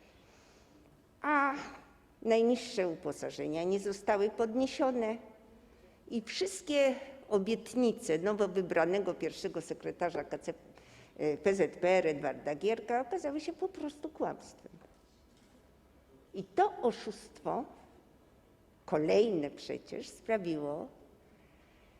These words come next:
że sto trzydzieści tysięcy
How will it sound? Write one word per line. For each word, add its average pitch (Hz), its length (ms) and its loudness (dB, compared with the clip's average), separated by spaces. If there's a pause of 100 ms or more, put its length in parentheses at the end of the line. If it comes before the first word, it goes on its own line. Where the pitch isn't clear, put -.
(440)
że 165 440 4 (1800)
sto - 340 0
trzydzieści 240 640 -6
tysięcy 139 800 -6